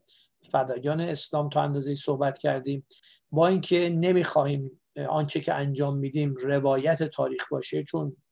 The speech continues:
خب روایت زیاد انجام شده، می‌خواهیم آنالیز رو بر پایه برخی از روایت‌ها بیان کنیم. از این رو ناچاریم حالا یا برای تازه کردن ذهن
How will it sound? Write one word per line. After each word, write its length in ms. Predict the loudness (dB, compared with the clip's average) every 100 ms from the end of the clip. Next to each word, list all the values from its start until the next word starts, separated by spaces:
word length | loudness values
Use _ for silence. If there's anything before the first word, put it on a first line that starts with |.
| _ _
خب 280 | -4 -4 -6 _ _ -4
روایت 500 | 0 2 4 4 2
زیاد 220 | 2 2
انجام 320 | 2 -4 -8
شده، 460 | -6 -6 -4 -4 -4 _ -20 -20 -20 -4
می‌خواهیم 640 | 0 2 4 4 2 -2 -8 _ _
آنالیز 600 | 2 4 2 2 0 0
رو 220 | 2 2
بر 440 | 2 0 0 0 -4 _
پایه 540 | 0 0 0 0 0
برخی 520 | 0 0 0 0 0
از 180 | 0 2
روایت‌ها 840 | 0 0 0 -2 -4 0 2 0 -6 _ _ _ 2
بیان 300 | 2 2 0
کنیم. 180 | -2
از 140 | -2 -4
این 100 | -2
رو 300 | 0 -2 -4 _ _ _
ناچاریم 840 | -2 0 0 2 2 2 -2 -6 -8 _ _
حالا 240 | 2 2 4
یا 100 | 4
برای 300 | 4 2 0
تازه 380 | 2 2 2 0
کردن 420 | 0 0 0 -2
ذهن 580 | -2 0 0 0 -4